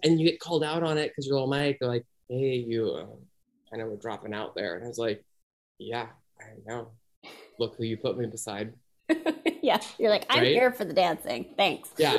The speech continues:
Speaker 2: <laughs>
Speaker 1: and then we do, we do all the offstage singing for, like, all, like, the Phantom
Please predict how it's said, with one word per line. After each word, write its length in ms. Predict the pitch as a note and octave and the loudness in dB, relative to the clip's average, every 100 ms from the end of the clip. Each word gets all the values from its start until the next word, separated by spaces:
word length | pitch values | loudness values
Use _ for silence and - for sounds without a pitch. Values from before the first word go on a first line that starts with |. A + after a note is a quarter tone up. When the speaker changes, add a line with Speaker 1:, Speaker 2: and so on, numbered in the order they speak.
| - | 2
Speaker 2:
<laughs> 100 | - | 0
Speaker 1:
and 180 | F#3 D#3+ | 2 8
then 160 | E3 E3 | 8 8
we 160 | E3 | 6
do, 720 | D#3 D#3 D#3 D3+ D3+ D3+ - - | 6 6 8 8 8 6 2 -4
we 140 | C3+ C#3+ | 2 4
do 120 | D#3 | 6
all 140 | C#3 | 4
the 60 | D3 | 2
offstage 640 | - A#2 B2 - A#2+ A2+ | 0 -4 -4 -4 -2 -2
singing 520 | - A2+ A#2 G#2+ B2 B2 _ | -2 -2 -2 -4 -6 -12 _
for, 100 | B2+ | 0
like, 140 | B2 A#2+ | 0 0
all, 360 | B2 B2+ B2+ | 2 4 4
like, 280 | B2 B2 A#2+ - | 2 0 -2 -4
the 100 | A#2+ | -4
Phantom 680 | A#2 A2+ A2 A#2 A#2 A2+ | -2 -2 -2 -2 -2 -4